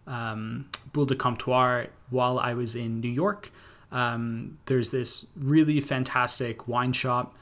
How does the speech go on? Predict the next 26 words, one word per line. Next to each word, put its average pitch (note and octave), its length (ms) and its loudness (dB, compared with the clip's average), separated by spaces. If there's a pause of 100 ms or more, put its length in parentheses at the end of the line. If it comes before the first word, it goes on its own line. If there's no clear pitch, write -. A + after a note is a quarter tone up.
(340)
um, A2+ 680 -2 (380)
that C#3+ 200 4
carries D#3+ 280 4
basically D3 400 2
all C#3 140 4
the, C3+ 140 0
all D#3+ 200 4
the C3 320 2 (320)
wineries C3 460 4
that A#2+ 120 0
I A#2 100 4
really A#2+ 440 -2
admire, A2 480 -2
that A2+ 200 -2
I A#2+ 100 -2
really A#2 280 -2
look A2+ 260 -4
up A2 200 -4
to. A#2 320 -4 (320)
And B2 260 0
whenever C3 280 2
I'm B2+ 160 4
looking B2 240 -2
for B2 100 -2
inspiration D#3 760 0
on, A#2 380 0